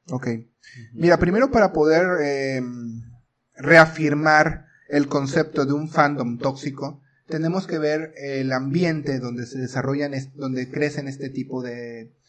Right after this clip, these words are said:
personas o grupos, ¿sí?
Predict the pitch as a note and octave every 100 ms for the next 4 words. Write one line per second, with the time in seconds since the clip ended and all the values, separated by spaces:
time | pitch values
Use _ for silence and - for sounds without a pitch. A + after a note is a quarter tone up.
0 | - _ - D3 C3+ D3 D3 C#3+ D3+ C3+
1 | D#3 E3 - A2 - _ _ _ B2 -
2 | - _ C3 C#3 G3 -